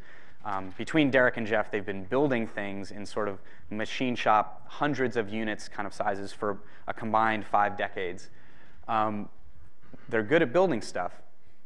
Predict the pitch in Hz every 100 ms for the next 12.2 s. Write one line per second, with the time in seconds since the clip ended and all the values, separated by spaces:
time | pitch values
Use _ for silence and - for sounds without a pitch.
0 | - - 110 110 107 104 110 120 120 110
1 | 113 110 107 101 117 110 95 92 95 98
2 | 98 95 101 95 101 127 - 98 98 104
3 | 123 143 131 - 117 110 107 - 123 127
4 | 143 131 117 110 107 107 104 101 98 113
5 | - 101 95 98 - 104 98 85 - 117
6 | 107 110 - 175 147 135 123 117 107 92
7 | 95 - - - - - - - - 110
8 | 120 127 107 107 101 110 113 110 101 -
9 | 104 104 110 104 98 95 95 - 95 95
10 | 98 95 95 95 98 95 98 - 95 92
11 | 92 87 92 92 92 87 90 90 90 90
12 | 87 -